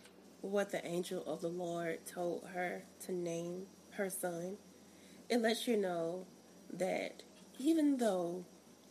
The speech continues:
Abraham and Sarah stepped outside of him and tried to handle things for themselves, he still didn't forget about him. He still took care of Ishmael because it says, "For the Lord has heard your misery."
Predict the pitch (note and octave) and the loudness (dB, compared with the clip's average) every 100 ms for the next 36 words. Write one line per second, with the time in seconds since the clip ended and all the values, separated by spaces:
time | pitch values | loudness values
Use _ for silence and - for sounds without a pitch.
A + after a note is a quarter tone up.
0 | - - - G3+ A3+ A3 G3 F#3 F#3 F3+ | -20 -18 -2 4 4 2 -2 -2 -4 -2
1 | D#3 E3+ - F#3 F3 E3 E3 - F3+ G3+ | -4 -4 -2 0 2 0 -2 -2 -2 -2
2 | - D#3 - F3+ E3 D#3 E3 E3 F3+ E3+ | -2 -2 -4 -6 -4 -4 -4 -6 -4 -4
3 | E3 E3+ E3+ E3 E3+ E3 E3 E3 E3 D#3 | -4 -2 -2 0 0 2 2 2 0 0
4 | D#3+ - - - - G3 E3 E3 E3 - | -6 -12 -20 -20 -4 2 2 2 -2 -4
5 | F3 E2+ - - - - - - G#3+ G#3 | -6 -6 -8 -10 -12 -18 -20 -2 0 0
6 | - B3+ C#4 C4+ A3 F#3 - E3 E3+ E3 | 0 4 6 6 6 2 -2 0 2 0
7 | E3 D#3+ E3 D#3+ E3+ E3 F#3 - - C4 | -4 -6 -4 -4 -4 -6 -6 -6 2 4
8 | C4 B3 A3+ - - F3 D#3+ D#3 - E3+ | 6 4 2 -2 -2 0 0 0 -4 -4
9 | - E3 D#3+ E3 E3+ - - - - - | -4 -4 -4 -4 -6 -14 -20 -20 -18 -2
10 | G3+ F#3+ F#3+ F#3 F3+ - F3 E3+ E3+ - | 0 2 0 0 -2 2 4 4 0 -4
11 | - F#3+ E3+ E3+ F3 F#3 G3 G3 F#3 E3 | -2 0 2 0 2 4 2 0 -2 -2
12 | - - F3+ F3+ D#3+ D#3 E3 D#3 D3+ - | -2 0 2 4 2 0 0 -2 -4 -4